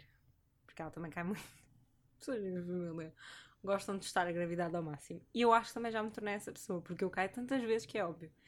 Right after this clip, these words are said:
Pronto, como consequência disto, tenho então o rabo mal leitado e, eh, os meus pais proibiram-me de usar chinelos na escada, então eu tinha que andar com o chinelinho na mão.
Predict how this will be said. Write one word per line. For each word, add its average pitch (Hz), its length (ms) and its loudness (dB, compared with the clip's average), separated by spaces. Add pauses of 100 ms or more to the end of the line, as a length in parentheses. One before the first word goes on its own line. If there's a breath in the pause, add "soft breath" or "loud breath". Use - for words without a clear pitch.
(320 loud breath)
Pronto, 311 240 4
como 269 180 6
consequência 254 560 2
disto, 214 420 -2
tenho 175 400 -2
então 185 220 -4
o - 20 0
rabo 180 300 0
mal 180 180 0
leitado 233 460 0 (580 loud breath)
e, 285 480 8 (240)
eh, 254 300 6
os - 120 0
meus 226 140 2
pais 233 220 8
proibiram-me 226 960 4
de 214 240 -2
usar 202 220 0
chinelos 202 640 -2
na 190 100 -2
escada, - 360 -2
então - 180 -6
eu 156 80 -6
tinha 202 180 -2
que 196 100 -4
andar 180 200 0
com - 100 -12
o 196 40 -10
chinelinho 202 460 -2
na 247 120 -2
mão. 269 260 -4